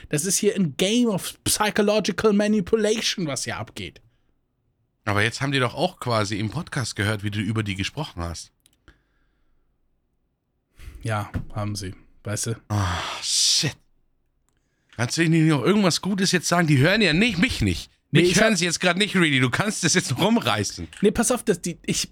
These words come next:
Speaker 1: das ist ja völlig ein Missverständnis. Ich hab nichts gegen die. Die sehen schlau aus, die sehen freundlich aus, ja?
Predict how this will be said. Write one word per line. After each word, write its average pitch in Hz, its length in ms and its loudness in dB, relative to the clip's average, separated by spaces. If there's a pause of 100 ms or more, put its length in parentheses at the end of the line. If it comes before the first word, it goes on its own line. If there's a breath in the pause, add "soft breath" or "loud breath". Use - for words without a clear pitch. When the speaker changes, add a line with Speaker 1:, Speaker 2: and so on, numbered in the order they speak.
Speaker 1:
das - 240 0
ist - 200 -2
ja 170 80 0
völlig 165 340 0
ein 160 80 4
Missverständnis. 175 680 0 (280 loud breath)
Ich 143 180 -2
hab 190 180 -2
nichts - 220 -2
gegen 120 280 -2
die. 180 260 -2 (500 loud breath)
Die 175 200 4
sehen 220 500 2 (1300)
schlau 123 600 0
aus, 180 480 -2 (180)
die 151 100 2
sehen 131 380 2 (260)
freundlich 139 920 -2
aus, 190 480 -2 (380)
ja? 151 300 -2